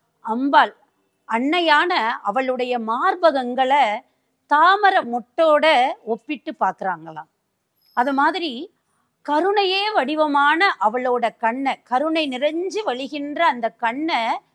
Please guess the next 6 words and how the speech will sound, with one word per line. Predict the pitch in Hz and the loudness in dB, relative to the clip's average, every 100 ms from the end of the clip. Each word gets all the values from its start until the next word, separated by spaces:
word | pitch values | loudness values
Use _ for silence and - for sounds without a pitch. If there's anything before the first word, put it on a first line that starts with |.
| _ _ _ _ - 254 | _ _ _ _ -6 -2
மிரட்சியா | 370 403 311 - 349 392 381 | 0 0 -4 -4 0 2 4
பார்க்கிற | 277 277 277 - 302 302 254 311 | 4 4 2 -4 0 2 4 2
மானோட | 277 233 285 349 427 392 330 254 | -2 -2 0 0 2 2 0 -2
கண்ணோட | 254 247 262 262 254 311 403 | -2 -2 -2 -2 0 -2 -2
ஒப்பிட்டு | 226 233 - - 311 - | -6 -6 -8 -8 -8 -6
சொல்றாங்களாம். | 208 208 208 202 180 175 | -8 -4 -6 -6 -10 -10